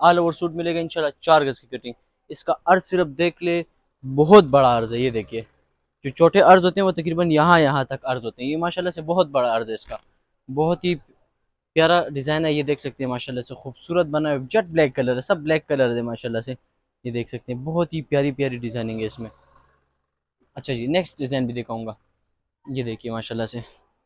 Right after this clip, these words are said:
one by one करके सब दिखाऊंगा, लेकिन बस video का एंड तक देखिए कि मेरा हर design आपको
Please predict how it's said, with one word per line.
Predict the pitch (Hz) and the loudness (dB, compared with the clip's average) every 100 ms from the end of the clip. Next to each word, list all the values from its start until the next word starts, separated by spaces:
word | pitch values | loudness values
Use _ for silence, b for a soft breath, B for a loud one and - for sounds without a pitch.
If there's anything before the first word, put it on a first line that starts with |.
| _ _ _ _ _ _ _ _ _ _ - - _ _ _ _ | _ _ _ _ _ _ _ _ _ _ -20 -20 _ _ _ _
one | 147 165 | -2 4
by | 170 | 6
one | 165 | 6
करके | 170 156 170 | 4 -2 -2
सब | - 165 | -2 -2
दिखाऊंगा, | 160 160 160 151 | -2 0 0 0
लेकिन | 143 143 135 _ _ _ _ _ 131 | 0 -2 -6 _ _ _ _ _ -6
बस | 160 - | -6 0
video | 175 185 | 2 2
का | 190 | 2
एंड | 175 180 | 0 0
तक | 175 | 0
देखिए | 165 170 175 | 0 0 -2
कि | 170 | -2
मेरा | 156 151 | 0 2
हर | 160 160 | 2 0
design | 143 139 135 143 | -2 -6 -2 0
आपको | 131 123 135 | 0 -2 -6